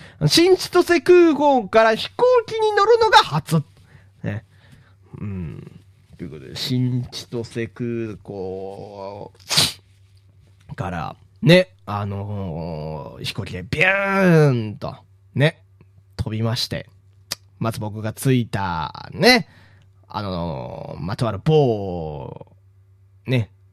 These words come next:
空港、<laughs> 某空港に着いて。でね、いや、久しぶりに飛行機乗ったんだよね。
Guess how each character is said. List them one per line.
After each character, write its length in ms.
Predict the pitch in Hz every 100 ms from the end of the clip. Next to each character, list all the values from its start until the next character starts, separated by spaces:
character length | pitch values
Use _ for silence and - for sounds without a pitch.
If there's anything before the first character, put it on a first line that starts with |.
| _
空 180 | - 107
港、 600 | - 98 85 76 76 - _ _ 170 127 - - -
<laughs> 560 | - _ - 277 220 139
某 300 | 165 185 92
空 200 | 117 101
港 220 | 98 95
に 140 | 101
着 100 | -
い 40 | - _
て。 140 | - _ _ - - - - _
で 80 | 117
ね、 320 | 117 117 117
い 40 | 123
や、 120 | 120
久 400 | 120 - 196 240
し 200 | 247 277
ぶ 140 | 302
り 100 | 302 294
に 120 | 285
飛 120 | -
行 200 | 311 277
機 140 | 202
乗 80 | 175
っ 60 | 147
た 220 | - 160
ん 100 | 139
だ 60 | 117
よ 100 | 110
ね。 480 | 113 113 117 110